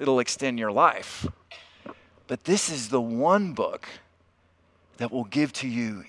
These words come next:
eternal life. And we need to be about that. Now, how does God's word give us abundant life?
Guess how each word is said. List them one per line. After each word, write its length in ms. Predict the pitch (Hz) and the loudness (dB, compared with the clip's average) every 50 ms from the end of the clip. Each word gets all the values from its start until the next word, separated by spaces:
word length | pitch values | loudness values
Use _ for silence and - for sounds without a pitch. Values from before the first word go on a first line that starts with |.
| _ | _
eternal 420 | - - - - - 120 110 98 92 | -16 -10 -10 -8 -8 -8 -10 -8 -6
life. 540 | 90 73 71 76 - - - - - - _ _ _ _ _ _ _ _ _ _ _ _ _ _ _ _ _ _ - | -6 -4 -6 -6 -8 -10 -16 -18 -18 -20 _ _ _ _ _ _ _ _ _ _ _ _ _ _ _ _ _ _ -14
And 160 | 117 110 113 | -12 -8 -6
we 140 | 127 139 143 | -4 -2 0
need 160 | 139 135 131 | 0 0 -2
to 60 | 120 | -2
be 340 | 110 107 120 117 113 104 101 - _ _ _ _ _ | 0 0 0 0 0 0 -4 -8 _ _ _ _ _
about 380 | 107 104 107 104 98 90 - - | -6 2 2 2 2 2 -2 -6
that. 260 | 87 - 64 - - - _ _ _ _ - - - _ _ | -10 -10 -10 -12 -14 -18 _ _ _ _ -20 -20 -20 _ _
Now, 280 | 135 143 131 117 101 - - _ _ _ _ _ _ _ _ _ _ _ _ _ _ _ _ _ - - - _ _ _ _ - _ | 4 4 6 4 2 0 -10 _ _ _ _ _ _ _ _ _ _ _ _ _ _ _ _ _ -16 -16 -16 _ _ _ _ -16 _
how 320 | - - - - 196 214 262 | -6 -4 0 2 2 4 4
does 240 | 254 202 165 131 | 2 2 2 0
God's 400 | 110 - 151 147 165 160 - - | -6 -2 2 4 4 4 2 -4
word 600 | 113 107 117 151 196 185 110 117 127 - 143 139 - - _ _ _ _ _ _ _ _ _ _ _ _ _ _ _ _ _ _ _ _ _ - 117 | -6 -2 0 2 4 4 2 2 -2 -6 -8 -8 -10 -18 _ _ _ _ _ _ _ _ _ _ _ _ _ _ _ _ _ _ _ _ _ -16 -4
give 200 | - 170 180 - | 0 0 4 4
us 280 | 165 135 135 143 - - | 4 4 4 0 -4 -6
abundant 420 | 120 127 135 127 127 127 123 98 | -2 0 0 0 2 0 -2 0
life? 540 | 117 170 156 - - - - - - - | 0 0 0 0 -4 -10 -16 -18 -20 -20